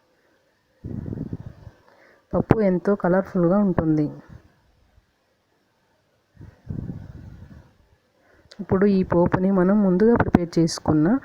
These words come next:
పెసరపప్పు, టమాటో, పచ్చిమిర్చి కర్రీలో వేసుకోవాలి. అంతే, పెసరపప్పు, టమాటో, పచ్చిమిర్చి కర్రీ రెడీ అయిపోతుంది. ఈ పిల్లల-, పిల్లలందరికీ ఇది ఎంతగానో నచ్చుతుంది.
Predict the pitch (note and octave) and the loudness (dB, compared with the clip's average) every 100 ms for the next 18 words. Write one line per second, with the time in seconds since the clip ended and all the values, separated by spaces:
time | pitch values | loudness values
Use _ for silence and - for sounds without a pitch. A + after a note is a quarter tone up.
0 | - - - - F#3+ - G#3 G#3 F#3+ G3+ | -8 -20 -20 -6 -4 0 0 0 -2 -2
1 | F#3 E3+ E3+ F#3 F3 - F#3 F#3 - - | 0 2 2 0 0 -2 -4 -4 -6 -4
2 | D#3+ D#3+ D#3+ A3+ D#4 - _ _ _ _ | 0 0 2 0 0 -4 _ _ _ _
3 | G#3 G#3 - - D#3 D3+ D3 D3 - - | 0 0 0 -2 2 2 0 -4 -6 -4
4 | - - - - A#3+ A3+ G3 G3 - _ | 0 0 -2 2 2 4 2 0 -8 _
5 | _ F#3 F3 F#3 - F3+ F3+ F3 E3+ E3 | _ -4 -2 -4 -2 -4 -2 -2 -2 -2
6 | F3+ F3 - F#3 F3+ - - E3+ A3+ D#4 | -2 -4 -4 -4 -4 -6 -2 0 0 -2
7 | _ _ _ _ _ _ A#3 A#3+ A#3 G#3+ | _ _ _ _ _ _ 0 4 4 4
8 | - F#3+ - F3+ F3+ F#3+ _ _ - F3+ | 2 0 0 0 0 -2 _ _ -2 0
9 | - F3+ F#3 F#3 F#3 - - F#3 F#3+ F#3 | 2 2 4 4 0 -2 0 2 4 4
10 | F#3 F#3+ - A3 F#3+ E3 E3+ F3+ G3 A3 | 4 2 2 2 2 2 2 2 4 4
11 | F#3 - E3+ E3 D3+ | 2 0 -4 0 2